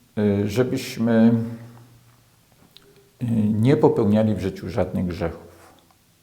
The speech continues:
Tak. To jest bardzo ważne,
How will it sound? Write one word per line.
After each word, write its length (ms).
Tak. 200
To 80
jest 160
bardzo 320
ważne, 580